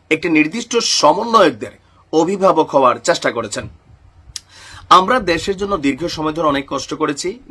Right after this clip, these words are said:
গুম হয়েছি, গ্রেপ্তার হয়েছি, নিপীড়নের শিকার হয়েছি, খারাপ দিন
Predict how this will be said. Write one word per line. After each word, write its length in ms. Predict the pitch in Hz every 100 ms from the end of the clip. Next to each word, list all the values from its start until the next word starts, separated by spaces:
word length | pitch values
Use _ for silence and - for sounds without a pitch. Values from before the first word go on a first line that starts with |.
| 120
গুম 200 | 135 151
হয়েছি, 440 | 156 143 135 147
গ্রেপ্তার 420 | 139 127 127 151 143
হয়েছি, 460 | 135 123 139 123 - - -
নিপীড়নের 560 | 127 143 151 202 208 190
শিকার 380 | - 131 131 131
হয়েছি, 460 | 127 123 135 117 - _ _ -
খারাপ 340 | 143 175 208
দিন 280 | 165 147